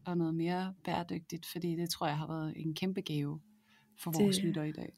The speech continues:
Speaker 2: det, det håber jeg, det har været, og jeg kan i hvert fald bare sige, at, øh, jeg vil anbefale dig at komme derover på den anden side, fordi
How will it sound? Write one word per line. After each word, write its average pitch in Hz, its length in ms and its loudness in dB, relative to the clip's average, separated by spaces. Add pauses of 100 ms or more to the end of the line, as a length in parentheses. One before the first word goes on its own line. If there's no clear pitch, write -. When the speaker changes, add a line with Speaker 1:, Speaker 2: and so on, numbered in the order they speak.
(400)
Speaker 2:
det, 214 380 6
det 208 100 8
håber 202 260 8
jeg, 190 120 6
det 185 80 4
har 190 160 4
været, 196 240 2
og 208 120 4
jeg 196 120 8
kan 202 60 6
i 202 40 8
hvert 196 180 6
fald 202 140 2
bare 196 180 4
sige, 208 360 6
at, 196 220 0
øh, 190 420 2 (200)
jeg 202 140 6
vil 202 80 8
anbefale 202 540 6
dig 190 120 -2 (100)
at 202 100 -2
komme 208 220 12
derover 208 300 12
på 185 100 2
den 196 100 12
anden 190 160 10
side, 196 300 0
fordi 202 180 2